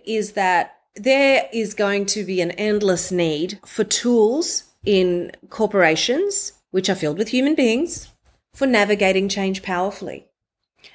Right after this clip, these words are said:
And I think if it is a skill that can be built, and if we build that skill,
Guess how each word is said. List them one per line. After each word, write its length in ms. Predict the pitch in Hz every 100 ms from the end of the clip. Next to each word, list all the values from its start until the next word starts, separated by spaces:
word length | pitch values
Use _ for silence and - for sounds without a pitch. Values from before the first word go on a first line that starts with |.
| -
And 120 | 233
I 80 | 233
think 240 | 233 262
if 300 | 262 - - _
it 380 | 185 - - 214
is 120 | 208
a 80 | 202
skill 400 | - - 240 233
that 160 | 240 -
can 160 | 202
be 140 | 190 180
built, 560 | 175 180 330 - - _ _ - -
and 180 | 240 226
if 200 | 233 226
we 140 | 226 196
build 440 | 202 208 214 190
that 220 | 175 -
skill, 680 | - - - 180 147 233 415